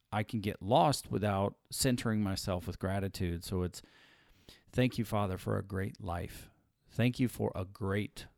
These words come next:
wife. Thank you for great children." And then I talk about, you know, having great health. Uh, I talk about having great wealth, great finances,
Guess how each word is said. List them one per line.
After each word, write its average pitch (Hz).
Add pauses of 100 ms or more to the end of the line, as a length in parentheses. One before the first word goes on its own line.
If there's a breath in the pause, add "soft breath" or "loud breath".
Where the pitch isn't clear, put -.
(140)
wife. 101 (120)
Thank 101
you 107
for -
great 95
children." - (480 soft breath)
And 110
then 113
I 113
talk 127
about, 104 (1200 loud breath)
you 110
know, 104
having 107
great 104
health. - (220)
Uh, 87 (100)
I 98
talk 110
about 101 (1400)
having 104 (180)
great 110
wealth, 95
great 110
finances, 92